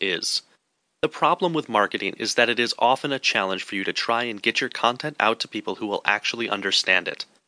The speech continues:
You might want to consider your audience to see what social media methods you should use or what other methods are needed. A direct mail process may work well if you have an older audience.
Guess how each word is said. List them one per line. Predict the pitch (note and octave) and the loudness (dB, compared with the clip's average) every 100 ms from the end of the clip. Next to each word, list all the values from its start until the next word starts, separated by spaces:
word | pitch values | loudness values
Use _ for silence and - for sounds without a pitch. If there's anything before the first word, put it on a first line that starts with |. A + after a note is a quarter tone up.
| _ _ _ _ _ - | _ _ _ _ _ -4
You | |
might | C3+ D3 E3+ | 2 2 4
want | E3+ E3 | 0 0
to | |
consider | E3 D#3 - A2+ | -2 -2 0 0
your | A2+ A2+ - | 0 0 2
audience | G2 F2+ F2 - | 0 0 -4 -4
to | A2 | -2
see | - | 0
what | A#2+ A#2 | -2 -2
social | - - - | 2 2 0
media | C3+ A#2 A2+ G#2+ | -2 0 0 0
methods | F#2 G2+ F#2+ | -2 -4 -6
you | G2+ B2+ | -4 -4
should | - C3+ | -4 -4
use | B2 G#2+ F2+ | -4 -2 -2
or | G#2+ | 0
what | A2 C3 | 0 2
other | C3+ C#3 | 2 2
methods | A2+ G#2 G#2+ | 0 0 0
are | - | 0
needed. | G2+ G2 F#2 E2+ _ _ _ _ _ _ _ | -2 -4 -6 -8 _ _ _ _ _ _ _
A | C3 | 0
direct | B2 C3+ D#3 | 4 2 2
mail | C3 A#2 | 2 2
process | A2+ G#2 - F#2+ - | 4 2 2 0 -2
may | G#2 A2 | -2 -2
work | A#2+ A#2 G#2+ | 0 -2 0
well | F#2 E2+ | 0 0
if | F2+ | -2
you | A2 | -2
have | G#2+ | -2
an | A2 - | -2 0
older | G2+ G2 - | 0 0 0
audience. | F#2 E2+ D#2 - - | 0 -2 -6 -6 -6